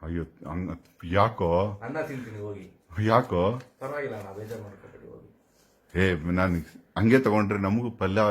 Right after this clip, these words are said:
Speaker 1: ಬೇಕಲ್ಲಪ್ಪ.
Speaker 2: ಅಣ್ಣ, ಪೂಜೆ ಮಾಡ್ತೀರಾ ಇಲ್ಲ?
Speaker 1: ಹಾ.
Speaker 2: ಮೋದಕ ನೈವೇದ್ಯ ಇಡ್ತೀರಾ ಇಲ್ಲ?
Speaker 1: ಹಾ.
Speaker 2: ತಗೊಬಂದ್ ಕೊಡಿ ಅಣ್ಣ, ನಾವು ಫ್ಯಾಮಿಲಿ ಫುಲ್ ತಿಂತೀವಿ ಅಣ್ಣ.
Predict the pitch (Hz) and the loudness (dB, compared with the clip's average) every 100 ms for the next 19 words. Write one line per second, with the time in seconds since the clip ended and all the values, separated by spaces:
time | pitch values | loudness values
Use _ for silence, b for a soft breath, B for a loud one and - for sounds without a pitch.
0 | 87 80 73 73 67 65 64 67 65 - | 0 -4 -12 -10 -12 -10 -10 -8 -10 -16
1 | - 180 175 190 180 156 139 110 104 147 | -8 -6 -4 -2 -2 -2 -4 -6 -4 -4
2 | - 92 90 71 - - 180 165 147 160 | -2 2 2 0 -8 -6 -4 -4 -4 0
3 | 156 135 101 110 101 101 147 196 82 - | 0 0 -4 -6 -8 -6 0 2 0 -4
4 | - 190 226 208 170 175 165 139 127 147 | -4 0 0 0 -2 -2 -2 -4 -6 -4
5 | 165 160 143 151 131 120 104 90 | -4 -6 -8 -10 -8 -8 -10 -12